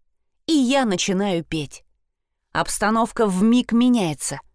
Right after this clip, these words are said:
Я буквально чувствую кожей, как все взгляды устремились ко мне.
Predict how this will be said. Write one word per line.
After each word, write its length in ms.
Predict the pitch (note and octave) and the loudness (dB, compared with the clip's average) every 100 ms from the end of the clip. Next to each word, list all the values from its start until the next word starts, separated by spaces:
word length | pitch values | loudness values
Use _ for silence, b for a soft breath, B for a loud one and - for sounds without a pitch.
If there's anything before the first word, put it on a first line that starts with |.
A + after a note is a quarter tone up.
| _ _ _ _ _ | _ _ _ _ _
Я 220 | E3 F#3+ | -2 -2
буквально 560 | E3 F#3+ G3 G3+ F#3+ F#3+ | -2 -2 0 0 0 -2
чувствую 540 | - G#3 - F#3 G3+ | -2 -4 -2 -2 -2
кожей, 480 | - - A3+ C#3 D#3 | -2 -2 0 0 -2
как 220 | - E3 | -2 -6
все 240 | - - E3 | -4 -4 -2
взгляды 500 | E3+ F#3 A#3 G3 E3 | -4 -2 0 0 -2
устремились 560 | - F#3+ G3 F#3 F#3 | -2 -2 -2 -2 -2
ко 140 | - F3 | -4 -4
мне. 300 | E3 C#3 | -2 -6